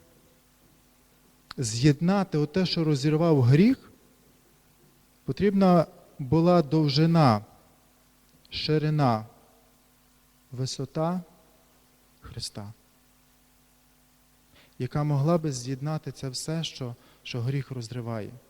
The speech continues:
що гріх спричинює хаос мені всередині. І тільки багато говорячи про хрест, ми не розуміємо, яка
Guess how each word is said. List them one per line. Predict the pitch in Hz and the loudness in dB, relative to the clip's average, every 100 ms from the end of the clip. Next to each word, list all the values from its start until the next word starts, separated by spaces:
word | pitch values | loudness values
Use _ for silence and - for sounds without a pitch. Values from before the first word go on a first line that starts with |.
| _ _ _ | _ _ _
що | - 139 | -12 -8
гріх | 131 160 - | -6 -6 -8
спричинює | - 139 - 156 147 139 | -10 -12 -8 -6 -2 -4
хаос | - 143 127 123 127 | -4 -8 -8 -10 -10
мені | 120 113 | -10 -10
всередині. | - 117 104 104 104 113 - _ _ _ _ _ _ _ _ _ _ _ _ _ - - - | -10 -8 -8 -8 -14 -16 -20 _ _ _ _ _ _ _ _ _ _ _ _ _ -20 -20 -12
І | 120 | -6
тільки | 220 254 180 131 _ _ _ _ _ _ - | -4 -2 -6 -8 _ _ _ _ _ _ -14
багато | 127 151 160 220 214 180 160 - _ - | -4 0 0 0 0 -2 -4 -8 _ -10
говорячи | 123 143 151 214 220 160 - 147 | -2 0 4 6 8 6 2 -6
про | 151 139 | -4 -4
хрест, | - 175 185 - - _ - | -2 -2 -2 -6 -20 _ -4
ми | 165 | 0
не | 180 | 2
розуміємо, | 170 143 160 208 214 175 156 | 2 4 4 6 8 8 8
яка | 151 - 175 175 | 8 4 -2 0